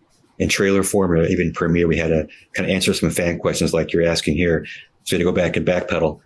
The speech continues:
So, all right, where'd this ship come from? And why does it fit into this? Like, so we, we were basically just kind of, like, reverse engineering why it's there and why it's named the Titan. Um, and that's, that's that story. So,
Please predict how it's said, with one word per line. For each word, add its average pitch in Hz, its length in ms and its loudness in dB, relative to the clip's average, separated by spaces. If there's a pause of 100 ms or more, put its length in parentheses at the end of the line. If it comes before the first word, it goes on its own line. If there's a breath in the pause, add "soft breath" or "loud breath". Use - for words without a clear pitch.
(120)
So, 85 100 0
all 82 80 2
right, 87 200 0 (1000 loud breath)
where'd 117 180 2
this 135 120 2
ship 143 200 -2
come 131 140 0
from? 139 160 2
And 98 100 2
why 117 120 4
does 120 100 0
it 127 100 -4
fit 120 220 -2
into 123 200 2
this? 120 280 0
Like, 85 180 -8 (400 soft breath)
so - 140 -2
we, 95 80 2
we 95 160 2
were 95 180 2
basically 107 320 0
just 95 220 -2
kind 87 140 -2
of, 82 60 0
like, 87 240 0 (260)
reverse 104 360 0
engineering 90 600 0 (400 loud breath)
why 87 380 0
it's 85 240 0
there 85 460 0 (140)
and 80 260 0
why 85 200 2
it's - 160 -4
named 82 200 2
the 82 60 0
Titan. 80 460 0 (500 soft breath)
Um, 80 560 -4 (1400)
and 78 200 0
that's, - 320 -4 (220)
that's 82 220 -2
that 80 180 0
story. 76 360 -2
So, - 220 -8